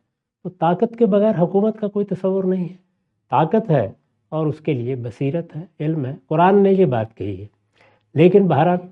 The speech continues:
उसको उन्होंने सालिहीन से ताबीर किया और ये कहा कि सालिहीन ही को हक की हुकूमत हासिल है।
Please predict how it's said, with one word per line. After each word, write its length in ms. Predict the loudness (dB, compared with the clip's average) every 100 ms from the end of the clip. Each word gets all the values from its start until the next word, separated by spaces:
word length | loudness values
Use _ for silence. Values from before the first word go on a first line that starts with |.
| -10
उसको 300 | -8 -4 -2
उन्होंने 240 | -2 -4
सालिहीन 600 | -6 -4 -4 -2 0 0
से 160 | -2 -8
ताबीर 400 | -8 -10 -8 -10
किया 260 | -10 -8 -6
और 100 | -6
ये 140 | -6
कहा 240 | -8 -8 -8
कि 140 | -10
सालिहीन 600 | -12 -8 -6 -2 4 6 8
ही 120 | 6
को 120 | 2
हक 160 | -6 -6
की 80 | -6
हुकूमत 360 | -6 -8 -10 -12
हासिल 320 | -14 -14 -16
है। 120 | -18